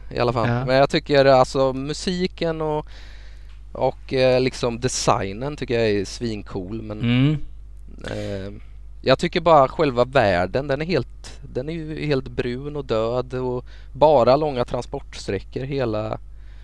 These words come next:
Speaker 2: Men
Speaker 1: Jag
Speaker 2: där
Speaker 1: hade
Speaker 2: använder
Speaker 1: verkligen
Speaker 2: du det där fast traveling systemet ju.
Speaker 1: Ja, men det kom ju inte först fem timmar in eller något, kändes som.
Speaker 2: Ja, det är i och för sig sant.
Speaker 1: Nej, jag vet inte. Jag är lite besviken, men, eh, jag förstår de som gillar det, men jag, jag,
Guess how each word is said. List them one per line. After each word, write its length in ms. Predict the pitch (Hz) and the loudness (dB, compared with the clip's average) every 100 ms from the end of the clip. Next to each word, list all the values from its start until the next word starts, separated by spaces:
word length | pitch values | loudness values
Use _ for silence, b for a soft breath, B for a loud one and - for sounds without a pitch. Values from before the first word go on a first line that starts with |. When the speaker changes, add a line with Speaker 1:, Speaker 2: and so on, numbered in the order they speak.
| b b b - | b b b -4
Speaker 2:
Men 80 | 139 | 4
Speaker 1:
Jag 80 | 160 | 6
Speaker 2:
där 40 | |
Speaker 1:
hade 120 | 156 | 6
Speaker 2:
använder 240 | - 143 127 | 4 0 0
Speaker 1:
verkligen 160 | 127 123 | 0 0
Speaker 2:
du 60 | |
det 60 | 123 | 2
där 140 | 123 120 | 0 0
fast 280 | - - - | -6 -6 -4
traveling 360 | 107 101 101 110 | 0 0 0 -8
systemet 580 | 113 - 101 95 107 - | -8 -6 -6 -6 -10 -12
ju. 80 | - - - - - - | -12 -16 -16 -16 -16 -4
Speaker 1:
Ja, 160 | 127 127 | 2 4
men 100 | 131 | 4
det 80 | 139 | 2
kom 320 | - 139 131 | 2 -2 -2
ju 60 | 135 | -6
inte 160 | - | -8
först 400 | - 120 - - - | -6 -6 -6 -14 -6
fem 480 | 127 117 117 117 113 B B - | -2 -2 -4 -10 -12 B B -10
timmar 400 | - 117 107 110 | -8 -6 -2 0
in 200 | 104 107 160 | 0 -2 -8
eller 120 | 73 | -8
något, 160 | 64 - | -8 -10
kändes 260 | - - | -12 -14
som. 120 | - 127 | -10 -8
Speaker 2:
Ja, 60 | 131 | -6
det 60 | 143 | -6
är 140 | 139 | -8
i 40 | |
och 40 | 131 | -8
för 60 | - | -8
sig 160 | 123 | -8
sant. 340 | - 120 - - B B B B B B B B B B | -8 -12 -12 -16 B B B B B B B B B B
Speaker 1:
Nej, 180 | 98 113 | 4 6
jag 80 | |
vet 220 | 123 107 117 | 6 4 0
inte. 140 | 120 | 2
Jag 260 | 139 156 151 | 8 10 12
är 40 | |
lite 220 | 147 147 | 8 6
besviken, 320 | 143 143 135 | 2 4 2
men, 240 | 139 139 139 | 4 0 2
eh, 60 | |
jag 280 | 135 135 147 | 4 6 6
förstår 420 | 190 - 160 175 | 4 0 4 6
de 160 | 156 123 | 6 4
som 160 | 131 123 | 0 4
gillar 340 | 127 113 107 | 6 6 6
det, 80 | 123 | 4
men 120 | 135 | 2
jag, 320 | 156 156 143 | 2 2 2
jag, 380 | 151 151 151 | 2 2 4